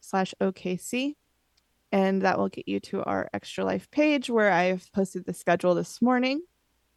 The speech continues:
as well as full, uh, there's links, there's a link to the schedule and a link to the full, uh, descriptions. I'm still updating it, uh, but I've also got the, those meals and raffle tickets, all that information I talked about here. If you were like, "What? Uh, my head's spinning. That sounds like a lot of money."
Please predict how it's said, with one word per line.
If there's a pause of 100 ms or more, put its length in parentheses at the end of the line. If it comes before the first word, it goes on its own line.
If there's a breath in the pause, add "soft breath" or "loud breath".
as
well
as
full,
uh,
there's
links,
there's
a
link
to
the
schedule
and
a
link
to
the
full, (120)
uh,
descriptions.
I'm
still (100)
updating
it, (540)
uh, (100)
but (140)
I've
also
got
the,
those
meals
and
raffle
tickets,
all
that
information
I
talked
about
here.
If
you
were
like,
"What?
Uh,
my
head's
spinning.
That
sounds
like
a
lot
of
money."